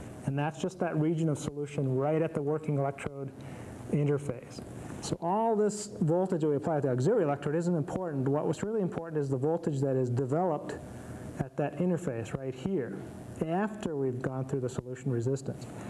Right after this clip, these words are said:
So what might happen is that our voltage that we've applied as a triangle wave may be, end up looking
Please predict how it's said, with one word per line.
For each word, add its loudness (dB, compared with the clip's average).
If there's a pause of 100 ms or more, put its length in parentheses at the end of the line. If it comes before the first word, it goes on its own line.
(520)
So -2
what 4
might 2
happen 2
is 2
that 4
our 2
voltage 0
that 2
we've 2
applied 0
as 0
a 2
triangle 0
wave 2
may 4 (560)
be, 0
end 4
up 0
looking 0